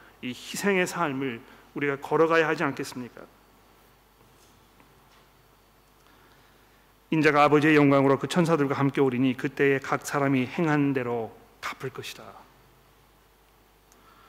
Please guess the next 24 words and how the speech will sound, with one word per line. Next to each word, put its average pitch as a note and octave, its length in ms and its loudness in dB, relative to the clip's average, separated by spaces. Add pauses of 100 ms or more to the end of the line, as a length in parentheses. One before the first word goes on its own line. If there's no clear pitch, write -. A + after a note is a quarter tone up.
(340)
아마 F3+ 160 4
이 F3 200 2
이십칠 G#3 320 -4
절의 G3+ 280 6
이 F3+ 60 2
말씀은요, C#3+ 720 -2 (800)
내가 D#3+ 240 4
지금 F#3+ 260 0 (140)
어느 E3 360 6
편에 G#3+ 320 2
서 G#3+ 260 2
있는가, D3+ 600 2 (280)
내가 D#3 220 4
어느 E3+ 440 6
길을 G#3 280 6
가고 F3+ 280 4
있는가에 F3 460 4
따라서 D#3 600 0 (560)
이것이 D#3+ 340 -2
하나님의 G3 600 0
그 C3 240 -4
약속일 F#3+ 560 2
수도 F3+ 240 0
있고요, D#3 500 -4